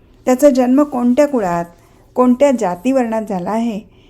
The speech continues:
यावरच त्याची योग्यायोग्यता ठरवित होती. या अन्यायाची अनेक उदाहरणं देता येतील. महाभारतात ज्याच्या वीरत्वाची आणि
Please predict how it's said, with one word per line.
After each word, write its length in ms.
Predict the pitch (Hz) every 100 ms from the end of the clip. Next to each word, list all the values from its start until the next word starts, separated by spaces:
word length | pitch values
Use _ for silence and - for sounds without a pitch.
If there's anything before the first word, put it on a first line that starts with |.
| _
यावरच 560 | 240 247 254 277 320 311
त्याची 320 | 262 254 285
योग्यायोग्यता 880 | 254 202 190 226 247 214 196 220 277
ठरवित 360 | 277 254 190 180
होती. 300 | 131 - 165 - _ _ _ -
या 240 | 214 247
अन्यायाची 640 | 269 247 208 202 190 190 269 -
अनेक 360 | 196 226 254
उदाहरणं 400 | 226 226 180 208
देता 260 | 240 214 175
येतील. 340 | 170 180 175 - _ _ _ -
महाभारतात 720 | 226 233 285 277 262 262 262
ज्याच्या 320 | 240 214 247
वीरत्वाची 680 | 240 220 220 220 233 226 254
आणि 280 | - 240